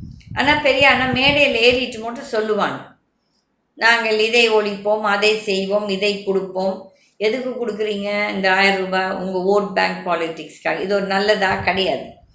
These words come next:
யார் இந்த பணத்தை கட்ட போறா? மறுபடியும் மக்கள் தான். இந்த மக்களுக்கும் அறிவில்லை. இது வந்துட்டு அவங்களோட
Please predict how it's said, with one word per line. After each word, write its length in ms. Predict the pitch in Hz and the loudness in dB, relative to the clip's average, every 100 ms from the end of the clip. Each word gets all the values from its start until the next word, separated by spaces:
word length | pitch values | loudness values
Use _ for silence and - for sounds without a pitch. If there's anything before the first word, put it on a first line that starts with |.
| _ - - - | _ -20 -18 -2
யார் 320 | - 240 254 | 2 4 4
இந்த 140 | 247 220 | 0 -2
பணத்தை 320 | 220 220 226 | 0 0 -2
கட்ட 320 | 214 196 214 | -2 -2 -2
போறா? 160 | 208 208 | 0 0
மறுபடியும் 400 | 190 185 202 196 | 0 0 -2 -2
மக்கள் 360 | 170 185 170 | -2 -2 -2
தான். 260 | 143 135 - - - - - | -4 -8 -12 -20 -20 -20 -10
இந்த 220 | 233 247 | -2 0
மக்களுக்கும் 600 | 247 254 302 302 302 294 | 2 0 0 0 0 2
அறிவில்லை. 840 | 240 240 262 226 180 127 - - - - - _ _ _ | 2 2 0 -2 -2 -2 -6 -18 -20 -20 -20 _ _ _
இது 280 | 233 247 247 | 0 2 2
வந்துட்டு 320 | 269 285 302 302 - | 0 -2 -2 -2 -2
அவங்களோட 560 | 208 226 226 226 220 | 0 0 0 0 0